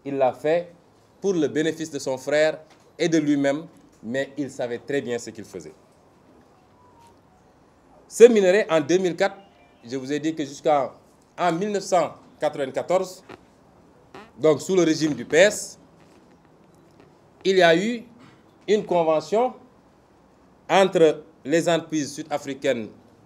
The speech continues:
Litos et Kumba Ressources et la Miferso. Ce qui avait amené cette entreprise à commencer à faire de la prospection,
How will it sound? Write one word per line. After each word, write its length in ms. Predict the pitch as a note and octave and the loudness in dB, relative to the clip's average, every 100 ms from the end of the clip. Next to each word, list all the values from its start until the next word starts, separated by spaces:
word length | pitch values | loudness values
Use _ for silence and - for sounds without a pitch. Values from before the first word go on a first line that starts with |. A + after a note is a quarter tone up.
| _ _ - | _ _ -4
Litos 540 | D3 E3 D#3+ - - | -2 4 2 2 -8
et 100 | C#3 | -8
Kumba 320 | C3+ C#3+ C#3 | -6 -2 0
Ressources 560 | B2 A#2+ F3 F#3 - - - - - _ _ _ _ _ _ _ _ _ _ | 0 0 -4 -6 -14 -20 -20 -20 -20 _ _ _ _ _ _ _ _ _ _
et 260 | - G#3+ A3 - - _ _ - | 4 4 4 -16 -20 _ _ -6
la 160 | C#3+ | -2
Miferso. 520 | D3+ D3+ D3+ C3+ A2 F#2 - _ _ _ _ _ _ _ _ _ _ _ _ _ _ _ _ _ _ _ _ _ - _ _ _ _ | 0 0 -4 -4 -10 -12 -18 _ _ _ _ _ _ _ _ _ _ _ _ _ _ _ _ _ _ _ _ _ -20 _ _ _ _
Ce 180 | - - | -8 -2
qui 180 | E3+ E3+ | -2 0
avait 160 | D3+ | 0
amené 460 | D3+ C#3+ D#3 G#3 F#3 - - - - - _ _ | 0 0 -2 -4 -6 -20 -20 -20 -20 -20 _ _
cette 240 | - E3 D#3+ | -6 -2 2
entreprise 420 | D#3 C3+ D#3+ E3+ | 0 0 -6 -4
à 100 | C3+ | -6
commencer 400 | C3+ C#3+ C#3 C3+ | -4 -4 -4 -6
à 100 | C#3+ | -6
faire 340 | B2 C3+ C#3 C3 | -6 -2 -2 -2
de 60 | |
la 120 | A#2+ A#2 | -4 -6
prospection, 840 | A#2+ B2 A#2 A2 C#3+ D3 D3+ | -6 -8 -8 -10 -4 -2 -2